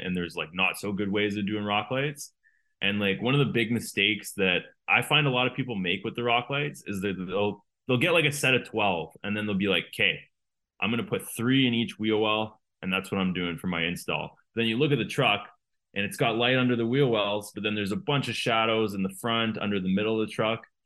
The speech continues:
and it just doesn't have as good as a, an effect, I feel like. Like, and what I always recommend people, if you buy twelve,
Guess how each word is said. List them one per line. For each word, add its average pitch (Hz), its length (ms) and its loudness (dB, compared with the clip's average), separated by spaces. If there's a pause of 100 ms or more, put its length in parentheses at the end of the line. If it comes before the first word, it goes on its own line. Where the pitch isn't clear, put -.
(200)
and 101 100 0
it 110 80 2
just 104 120 -8
doesn't 135 240 2
have 135 180 2
as 107 100 -2
good 104 220 0
as 101 140 0
a, 90 180 0 (160)
an 98 80 -2
effect, 95 540 0
I 87 100 0
feel 85 240 -2
like. 78 260 -2
Like, 87 300 -4 (800)
and 113 120 -2
what 110 100 2
I 123 80 2
always 135 200 4
recommend 110 360 0
people, 92 280 -4
if 87 120 -4
you 107 100 -2
buy 98 180 2
twelve, 95 500 -2